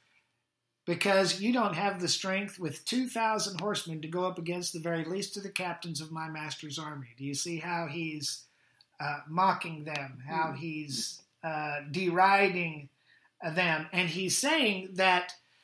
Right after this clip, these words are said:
Speaker 1: how is it that you're putting your trust in God? Has not Hezekiah taken down all the high places in the groves where you worship this God?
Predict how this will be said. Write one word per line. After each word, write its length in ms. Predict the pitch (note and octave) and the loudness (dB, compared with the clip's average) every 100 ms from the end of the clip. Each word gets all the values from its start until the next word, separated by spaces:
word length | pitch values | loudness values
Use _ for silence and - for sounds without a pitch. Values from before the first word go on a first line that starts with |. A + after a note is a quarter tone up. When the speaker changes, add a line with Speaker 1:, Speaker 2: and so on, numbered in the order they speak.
| _ | _
Speaker 1:
how 200 | C#4+ D4+ | 2 4
is 140 | C#4+ | 4
it 100 | A#3 F#3+ | 4 4
that 200 | G3 G3 | 2 2
you're 100 | F3+ | 0
putting 280 | A#3+ B3 | 2 2
your 120 | F#3+ E3+ | 2 2
trust 340 | G#3+ G#3+ - | 4 2 2
in 160 | F#3 E3+ | -4 2
God? 420 | G3+ C#4 F3 D#3 - _ | 4 4 2 -4 -12 _
Has 240 | - F#3+ F#3 | -2 0 2
not 200 | G3 F3+ | 2 2
Hezekiah 640 | G3 G3 F#3 - G#3 B3 | 2 0 0 2 4 4
taken 300 | - G#3 G3+ | 0 -2 -2
down 260 | F#3+ G3+ G3+ | 0 0 2
all 260 | F#3+ G3 | 4 4
the 100 | G3 | 4
high 200 | C#3+ G3 | 2 2
places 500 | G3 G3 G3+ G3 G3 | 2 0 2 2 0
in 80 | F#3 | 0
the 80 | F3 | -2
groves 520 | D#3+ F3 F3+ A3 G3 | 0 2 4 4 0
where 140 | F#3 F3+ | 0 0
you 260 | F3+ G3 | 0 0
worship 480 | E3+ F#3 F#3 G#3+ - | 4 4 4 0 -2
this 240 | A3+ A3+ | -2 0
God? 400 | - G3+ A#3+ D4 | 0 -2 -2 -4